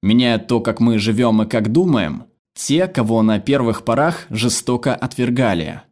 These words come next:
Люди, как Мартин Лютер Кинг, Махатма Ганди, Нельсон Мандела и даже Иисус Христос.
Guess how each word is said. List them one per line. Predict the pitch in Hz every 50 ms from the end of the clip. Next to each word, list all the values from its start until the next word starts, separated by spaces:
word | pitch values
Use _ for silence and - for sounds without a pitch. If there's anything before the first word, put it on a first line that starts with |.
| _ -
Люди, | - 117 156 175 160 135 139 117
как | - 127 113 110 117
Мартин | 120 135 139 135 - - 117 107
Лютер | 113 120 113 117 110 101
Кинг, | 95 - - 135 131 123 120 - - - _ _ _ -
Махатма | - 104 107 104 - 147 139 - 131 113 104
Ганди, | 104 107 123 131 135 127 110 113 110 104 98 98 - - _ _ -
Нельсон | 104 120 135 139 - - 127 107 101
Мандела | 101 98 98 98 104 139 151 147 131 123 120 117 117 -
и | - 104
даже | 101 98 123 139 151 143 160 160 -
Иисус | - 143 127 117 - 131 123 - -
Христос. | - 143 143 - - - 196 160 110 - - - -